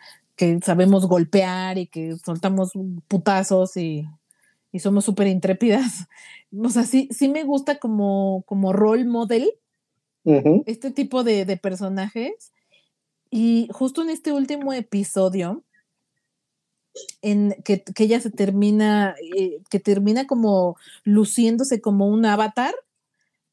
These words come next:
Speaker 1: eh,
Speaker 2: Que
Speaker 1: me, me súper encantó. O sea, el personaje, el vestuario, cómo se desempeña, todo, todo, todo, todo, me pareció así de, "Güey, la amo".
Speaker 2: Su traje está
Speaker 1: Ujú.
Speaker 2: padrísimo.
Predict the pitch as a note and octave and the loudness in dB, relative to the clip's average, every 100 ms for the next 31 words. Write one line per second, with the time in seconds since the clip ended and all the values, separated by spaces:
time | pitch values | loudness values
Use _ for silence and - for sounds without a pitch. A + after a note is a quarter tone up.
0 | _ _ _ _ _ _ G3 G3+ G3+ G3 | _ _ _ _ _ _ -12 -10 -4 2
1 | A3 G#3+ - A#3 A#3 A#3 B3 A#3 A3+ A3+ | 4 2 0 -2 -2 -4 0 2 2 0
2 | B3 A3 - A3 G#3 G3+ G3+ G3+ G3 G3+ | -2 -2 0 2 2 0 -2 -4 -4 -4
3 | G#3 G3+ G#3 G#3+ G#3+ G#3 G3+ G3+ G3+ F#3+ | -4 -4 -4 -4 -2 -2 -2 -2 0 -2
4 | G3+ G3+ F#3 F3 G3+ F#3 F#3 F#3+ F3+ - | -2 -4 -4 -4 -2 -2 0 0 -2 -2
5 | G3 G3 G3 F#3 F3+ F3+ F3 - F3 F#3 | -2 -2 -2 -2 -4 -4 -6 -4 -4 -4
6 | F3+ F3+ - A3+ B3+ A3+ G3 G3 F3+ G3 | -4 -4 -2 -2 -2 -4 -4 -4 -4 -4
7 | G#3+ C4 G3 F3+ E3+ E3+ F3+ F#3 F3+ F3 | -4 -6 -8 -8 -8 -8 -8 -6 -6 -6
8 | E3+ F#3+ F3+ E3+ E3+ D#3+ D3+ - _ _ | 0 0 0 -2 -6 -10 -12 -20 _ _
9 | _ _ _ _ _ - - - A#2 A2 | _ _ _ _ _ -20 -20 -2 0 2
10 | C3+ C#3 D3 B2 E3 D4 A3+ C#4+ C#4+ G3 | 2 0 0 2 6 6 4 0 0 -2